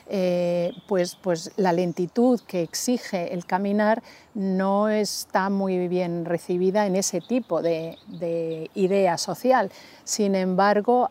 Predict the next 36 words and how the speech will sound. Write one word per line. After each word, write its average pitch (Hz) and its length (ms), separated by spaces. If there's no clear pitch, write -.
el 185 200
hecho 208 280
de 233 100
caminar 190 880
sin 220 400
tener 202 560
expectativa 190 880
nada 175 260
más 175 240
que, 202 180
bueno, 180 300
pues, 180 280
eh, 127 220
cubrir 185 460
la 170 140
etapa, 208 460
a 220 100
lo 208 160
que 202 180
Dios 214 300
provea, 185 580
porque 170 300
al 165 100
final 180 420
se 175 160
trata 185 360
de 175 140
que - 300
van 190 520
a 170 80
proveerte 180 920
los 196 260
encuentros 196 540
que - 140
tú 196 160
necesitas, 196 760